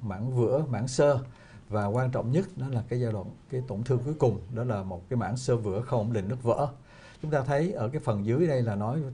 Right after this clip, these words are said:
diễn tiến của thời gian, tuổi thập niên mười, thập niên ba mươi và thập niên bốn mươi. Chúng ta sẽ thấy rằng cái, những cái mà,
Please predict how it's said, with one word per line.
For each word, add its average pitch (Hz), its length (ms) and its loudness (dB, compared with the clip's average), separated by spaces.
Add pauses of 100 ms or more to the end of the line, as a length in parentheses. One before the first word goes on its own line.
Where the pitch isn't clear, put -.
diễn 117 200 -2
tiến 151 160 0
của 147 80 -2
thời 101 220 2
gian, 117 220 2 (140)
tuổi 107 180 -2
thập 123 220 -4
niên 117 320 0
mười, 113 300 4 (440)
thập - 160 -2
niên 120 240 2
ba 120 160 2
mươi 131 360 4
và 104 80 -8
thập - 240 -10
niên 117 200 0
bốn 143 160 0
mươi. 139 220 4 (400)
Chúng 151 120 -4
ta 143 120 2
sẽ 123 140 0
thấy 135 180 0
rằng 120 260 2
cái, 143 120 -2
những 120 300 0
cái 156 480 0
mà, 107 380 -2